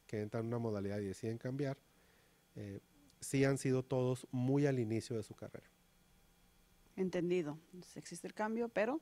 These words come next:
Speaker 2: em, bajo supervisión de la academia, en este caso. ¿Ok?
Speaker 1: Correcto.
Speaker 2: Muy bien. Entonces, antes de ingresar, la recomendación es que el alumno esté informado,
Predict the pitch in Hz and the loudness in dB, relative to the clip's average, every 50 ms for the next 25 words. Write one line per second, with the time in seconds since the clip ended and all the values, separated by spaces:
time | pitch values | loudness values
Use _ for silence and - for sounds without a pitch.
0 | - - - - _ _ _ - - 175 175 170 160 165 160 151 151 151 156 - | -6 -12 -20 -20 _ _ _ -4 0 2 4 4 4 4 4 4 4 2 -2 -6
1 | - - 160 175 170 165 - 185 170 156 - 190 170 180 175 170 - - 180 185 | -14 -2 0 0 0 2 2 2 0 0 0 -2 0 2 2 2 2 2 2 2
2 | 185 185 180 - 156 147 143 123 101 - 170 92 - - - - - - - - | 4 2 2 2 2 0 0 0 -2 -4 -4 -6 -8 -8 -8 -8 -8 -8 -10 -10
3 | - - - - - - - - - 175 - - - 110 101 98 90 - - - | -12 -14 -16 -20 -20 -20 -14 -10 -10 -10 -6 -2 -2 0 0 0 -2 -4 -10 -20
4 | _ _ _ - 185 175 156 - - - - - - - 190 - - _ _ 226 | _ _ _ -6 -4 -4 -4 -4 -8 -16 -20 -14 -8 -6 -6 -6 -8 _ _ 0
5 | 240 240 208 254 262 233 214 226 214 202 190 175 180 175 214 214 226 220 196 180 | 2 2 2 0 0 0 0 0 0 0 0 0 0 0 0 0 2 2 2 2
6 | - 170 165 160 165 165 165 - 190 180 175 175 180 190 190 - - - - - | 2 2 2 2 2 0 -2 -2 0 0 2 2 2 2 0 -4 -10 -14 -18 -20
7 | - _ _ - 175 175 165 180 185 185 190 190 185 180 - 180 170 170 - 175 | -20 _ _ 0 0 2 4 4 2 2 2 2 0 0 0 0 0 0 -2 -2
8 | 170 170 170 180 208 247 277 330 320 | -4 -2 -2 0 0 -2 -2 -4 -6